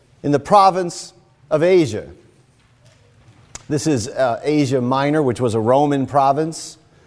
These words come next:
And so it's, it's basically the western part of modern Turkey, over near the Aegean Sea. And these are seven actual churches. Uh, and these churches are named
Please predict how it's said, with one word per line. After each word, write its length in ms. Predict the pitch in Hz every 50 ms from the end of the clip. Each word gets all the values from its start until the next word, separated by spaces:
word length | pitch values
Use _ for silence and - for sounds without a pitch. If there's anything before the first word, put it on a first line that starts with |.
| _ _ _ _
And 120 | 120 120
so 280 | - - 147 139 135 131
it's, 180 | 123 - - - - _ _ _
it's 320 | - 123 113 - - - - - _ _ _ _ _ - -
basically 480 | 160 170 175 160 - 151 - 156 156
the 120 | 135 135 127
western 580 | 123 147 165 165 - - - 165 156 143 131
part 500 | - - - 139 123 110 107 104 - - _ _ _ _ _ _ _ _ _ _ _
of 200 | - 123 120 104
modern 480 | 120 127 131 139 139 139 135 135 127 117
Turkey, 440 | - - 151 127 104 - 101 101
over 380 | 113 123 120 123 120 113 107 - - - - _ _ _ _ _ _
near 280 | 110 120 131 135 135
the 160 | 127 131 131 123
Aegean 440 | 110 92 98 127 135 135 131 123
Sea. 540 | 110 - - - 127 110 98 90 82 73 78 - _ _ _ _ _ _ _ _ _ _ _ _ _ _
And 160 | - 127 131
these 260 | 139 190 208 208 170
are 160 | 196 185 175 156
seven 720 | - - - - - 220 220 220 226 262 269 285 285 - - - - _ _ _ _ _ _ _ _ _ _ _ _ _ _ _ _ _ _ _ -
actual 600 | 175 196 214 220 - - - - 247 247 269 220
churches. 640 | - - 294 254 - - - - - - - - _ _ _ _ _ _ _ _ _ _ _ _ _ _ _ _ _ _ _ _ _ _ _ _ _ _ _ _ _ _ _
Uh, 260 | - 110 107 104 - -
and 140 | - 139
these 140 | 156 160 143
churches 400 | - - 208 214 202 - 208 190
are 100 | 190 160
named 720 | 135 127 131 151 165 170 180 196 226 262 339 320 320 269